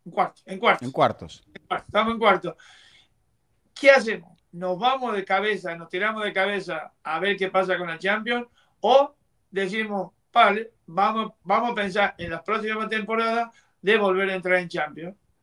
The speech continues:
Speaker 1: Y a lo mejor se, se, uno piensa, no lo sé, no creo que el Cholo piense eso, ¿eh? Pero a lo mejor por dentro dice, "Bueno, más vale pájaro en mano que ciento volando". Y voy a intentar qué pasa con el Dortmund.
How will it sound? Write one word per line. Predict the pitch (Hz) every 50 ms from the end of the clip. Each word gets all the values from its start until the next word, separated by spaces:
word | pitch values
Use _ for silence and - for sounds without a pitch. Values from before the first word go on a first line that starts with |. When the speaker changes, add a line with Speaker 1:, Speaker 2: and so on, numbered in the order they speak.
| _ _ _ _ - -
Speaker 1:
Y | - 185
a | 190
lo | 202
mejor | 196 196 196 170 247 508 -
se, | 247 240 220 185
se, | 165 180 - - _ _ _ _
uno | - 214 247 262 240 202 180
piensa, | - 185 208 220 214 190 165 - 147 143
no | 156 170 185
lo | 175 165
sé, | 165 175 180
no | 185 208 220 -
creo | 247 269 269 262
que | 208 196
el | 185 170
Cholo | - 214 208 190 185 -
piense | - 175 175 165 165 165 196 226
eso, | 220 165 - 156 156 160
¿eh? | 170 - _ _ _ _ _ _ _ _ _ _ _ _
Pero | - 185 190 190
a | 185
lo | 180
mejor | 175 180 165 190 226 214 220
por | 220 220 214
dentro | 220 240 240 240 233 208 226 220
dice, | 214 214 226 214 190 208
"Bueno, | 214 240 240 226 202 185
más | 180 175 180
vale | 180 190 196 190 196 190
pájaro | 190 196 196 180 190 196 196
en | 196 196
mano | 196 202 214 226 214 -
que | 185 175
ciento | - 180 175 170 165 156
volando". | 156 156 180 208 208 - 170 160 - _ _ _ _ _ _ _ _ _ _ _ _ _ _ _ -
Y | 180 185 190 202 196 190 208 226 240 - -
voy | 180 190 214 240 247
a | 254
intentar | 233 196 226 220 208 240 254 247
qué | 220 226 214
pasa | - 226 220 - 247 240
con | 208 226 208
el | 202 202
Dortmund. | 190 208 202 190 185 180 170 160